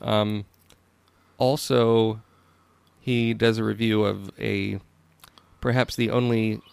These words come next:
video game with a tie-in to Nintendo's magazine, Nintendo Power,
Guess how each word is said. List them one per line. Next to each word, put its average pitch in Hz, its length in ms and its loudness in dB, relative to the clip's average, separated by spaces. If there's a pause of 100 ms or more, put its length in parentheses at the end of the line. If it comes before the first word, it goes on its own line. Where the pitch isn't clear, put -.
video 117 360 2
game 110 240 0
with 104 140 -4
a 104 60 0
tie-in 104 540 0
to 107 280 -4
Nintendo's 101 500 -2
magazine, 104 400 -2
Nintendo 98 400 -4
Power, 113 480 0